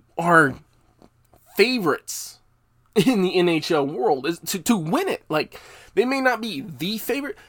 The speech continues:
but they are considered legitimate contenders. And the Avalanche, I would bet money on them being able to win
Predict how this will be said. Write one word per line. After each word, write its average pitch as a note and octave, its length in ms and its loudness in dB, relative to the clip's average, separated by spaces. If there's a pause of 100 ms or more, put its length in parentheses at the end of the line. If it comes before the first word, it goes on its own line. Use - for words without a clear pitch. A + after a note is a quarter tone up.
(220)
but G3+ 180 0
they A#3+ 300 -4
are B3+ 140 0
considered G#3 600 -2 (220)
legitimate E3+ 1300 0
contenders. F3+ 960 -4 (1300)
And E3 440 0 (280)
the D#3 200 -10
Avalanche, A#3 460 0 (580)
I B3 460 0 (760)
would D3+ 380 2
bet G#3 160 4
money E3+ 600 0 (680)
on G#3 240 6
them A3+ 220 -2
being A3 180 -2
able G#3 280 2
to F#3 100 -8
win F#3+ 600 0